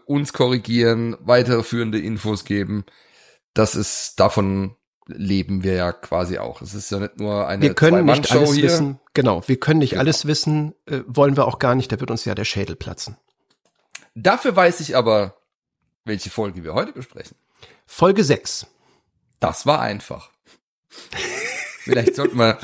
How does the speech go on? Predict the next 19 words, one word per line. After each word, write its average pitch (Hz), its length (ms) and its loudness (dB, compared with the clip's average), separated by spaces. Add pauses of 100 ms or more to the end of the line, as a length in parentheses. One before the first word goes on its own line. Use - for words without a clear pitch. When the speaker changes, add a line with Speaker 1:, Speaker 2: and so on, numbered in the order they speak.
(180)
Speaker 1:
sollten 139 260 2
wir 123 60 2
einen 110 100 0
kleinen 104 220 2
Stolperstein 120 580 0
einbauen 90 560 2
und 127 160 -2
einfach 104 280 -4
irgendwann 117 360 2
mal 107 300 2 (340)
zwischendurch 110 480 2
einfach 107 500 -2
Folge 107 560 2 (640)
dreiundzwanzig 143 800 0
einbauen, 90 400 -8
aber 98 220 -8 (440)
ja 110 200 2
gut, - 320 -12 (280)
wir, 104 220 -4